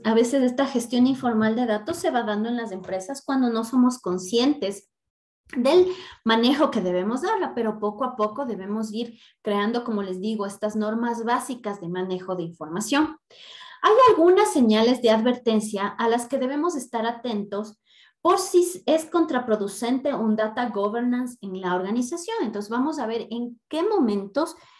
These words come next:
no es, eh, prudente, por así decirlo, establecer un data governance, ¿sí? Primero, la negativa de un grupo de personas de negocios a involucrarse,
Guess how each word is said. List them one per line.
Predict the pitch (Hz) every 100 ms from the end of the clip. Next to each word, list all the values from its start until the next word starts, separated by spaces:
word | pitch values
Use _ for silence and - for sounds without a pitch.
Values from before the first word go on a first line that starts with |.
| _ -
no | 330 415 466 440
es, | 427 - -
eh, | 226 214 208 180 -
prudente, | - 247 226 302 370 359
por | - 185
así | 190 - 247
decirlo, | 269 269 262 233 226
establecer | 226 - 254 254 247 302 311
un | 294
data | 226 226 220
governance, | 185 170 - _ _
¿sí? | _ 320 370 370 _ - - - -
Primero, | 359 403 494 427
la | 294
negativa | 247 233 233 311 320
de | 262 233
un |
grupo | 240 277 277
de | 208
personas | 190 196 - 247 254 226
de | 202
negocios | 190 208 240 - 294 285 -
a | 180
involucrarse, | 190 190 202 233 240 262 277 -